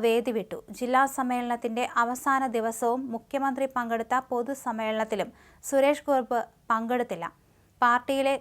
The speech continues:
തുടർച്ചയായുള്ള അവഗണനയാണ് സുരേഷ് കുറുപ്പിനെ നേതൃത്വത്തോട് അകറ്റുന്നത്. ഒരു ഘടകത്തിലും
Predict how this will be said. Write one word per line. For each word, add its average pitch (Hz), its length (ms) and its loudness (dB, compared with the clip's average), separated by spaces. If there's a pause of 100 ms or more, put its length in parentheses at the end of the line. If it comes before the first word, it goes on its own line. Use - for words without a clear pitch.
(120)
തുടർച്ചയായുള്ള 285 720 4 (180)
അവഗണനയാണ് 254 680 4 (380)
സുരേഷ് 302 400 4
കുറുപ്പിനെ 277 360 0 (120)
നേതൃത്വത്തോട് 254 680 2 (240)
അകറ്റുന്നത്. 202 500 -2 (520)
ഒരു 330 280 4
ഘടകത്തിലും 285 480 2